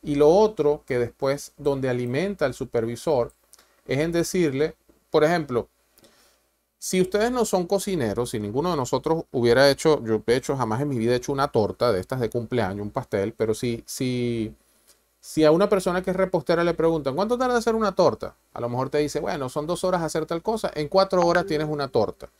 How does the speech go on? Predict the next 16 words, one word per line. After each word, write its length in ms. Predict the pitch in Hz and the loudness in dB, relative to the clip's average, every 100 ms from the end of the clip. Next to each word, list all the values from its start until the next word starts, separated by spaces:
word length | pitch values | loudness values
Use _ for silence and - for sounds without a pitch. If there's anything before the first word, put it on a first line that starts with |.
| _ _ _ | _ _ _
Hay 140 | - 139 | -2 2
que 100 | 185 | 4
preguntarle 680 | 180 147 127 165 160 123 | 4 2 0 0 0 0
al 100 | 110 | -2
experto. 580 | 104 - 131 107 87 - _ _ - | -4 -4 -2 -2 -2 -16 _ _ -10
Entonces, 560 | 123 170 151 117 107 - | -2 2 2 -2 -8 -6
aquí 560 | 127 127 185 180 190 _ - | -6 -4 -4 -4 -4 _ -14
estos 260 | 123 151 | -6 -4
son 240 | - 147 139 | -2 -6 -4
tiempos 640 | 156 147 139 156 147 - | -2 -2 -2 0 -2 -2
estimados 640 | - 127 175 185 151 123 151 | -8 -8 -6 -2 0 0 -2
donde, 220 | 131 117 | -4 -4
por 180 | 127 120 | 0 0
ejemplo, 500 | 139 151 120 104 - _ _ _ _ _ _ | 0 -2 -6 -12 -16 _ _ _ _ _ _
solicitud 1120 | - - 170 180 180 185 202 208 214 214 214 214 _ _ - | -14 2 4 4 -2 -4 2 4 4 4 2 0 _ _ -2
esta, 360 | 147 - 107 | -2 -2 -8